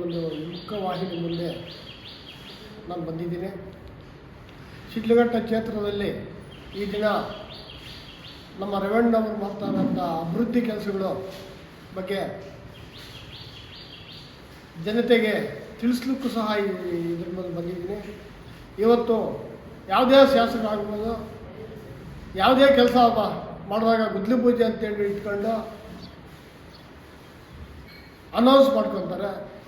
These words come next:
ಮೀಡಿಯಾ ಅವ್ರ ಮುಂದೆ, ಪೇಪರ್ ಅವ್ರ ಮುಂದೆ ಅನೌನ್ಸ್ ಮಾಡ್ಕೊತಾರೆ. ಅದು ಏನೂ ಇಲ್ಲದೆ ಇವತ್ತು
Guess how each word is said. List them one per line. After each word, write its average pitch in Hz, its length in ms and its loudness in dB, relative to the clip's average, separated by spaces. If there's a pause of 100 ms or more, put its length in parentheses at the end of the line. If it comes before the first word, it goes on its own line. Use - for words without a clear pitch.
(1160)
ಮೀಡಿಯಾ 254 280 10
ಅವ್ರ 233 100 8 (100)
ಮುಂದೆ, 208 200 -2 (280)
ಪೇಪರ್ 233 400 6
ಅವ್ರ 208 200 0
ಮುಂದೆ 208 220 -4
ಅನೌನ್ಸ್ 220 320 0
ಮಾಡ್ಕೊತಾರೆ. 185 520 -8 (600)
ಅದು 208 140 0 (160)
ಏನೂ 285 180 10 (100)
ಇಲ್ಲದೆ 247 240 8 (100)
ಇವತ್ತು 226 240 0